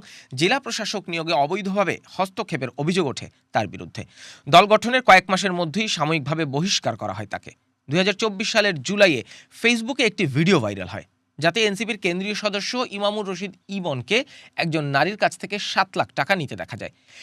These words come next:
সেই নারী একজন ক্ষুদ্র উদ্যোক্তা ছিলেন, ব্যবসায়িক স্বার্থে তদবিরের জন্য টাকা দিয়েছিলেন বলে স্বীকারও করেছিলেন তিনি। শুরু থেকে চাঁদাবাজি বন্ধের দাবি জানিয়ে এসে শেষ পর্যন্ত নিজেদের বিরুদ্ধে চাঁদাবাজির অভিযোগ ওঠায় তুমুল সমালোচনার মুখে পড়ে এনসিপি।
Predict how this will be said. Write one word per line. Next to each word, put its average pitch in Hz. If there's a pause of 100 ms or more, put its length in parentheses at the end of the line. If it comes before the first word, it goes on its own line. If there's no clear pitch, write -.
সেই 233
নারী 220
একজন 240
ক্ষুদ্র 233
উদ্যোক্তা 127
ছিলেন, 92 (200)
ব্যবসায়িক 165
স্বার্থে 190
তদবিরের 196
জন্য 139
টাকা 135
দিয়েছিলেন 196
বলে 196
স্বীকারও 202
করেছিলেন 117
তিনি। 95 (560)
শুরু 247
থেকে 262
চাঁদাবাজি 226
বন্ধের 208
দাবি 151
জানিয়ে 208
এসে -
শেষ 180
পর্যন্ত 196
নিজেদের 190
বিরুদ্ধে 226
চাঁদাবাজির 180 (160)
অভিযোগ 180
ওঠায় 165 (340)
তুমুল 233
সমালোচনার 165
মুখে 117
পড়ে 151 (100)
এনসিপি। -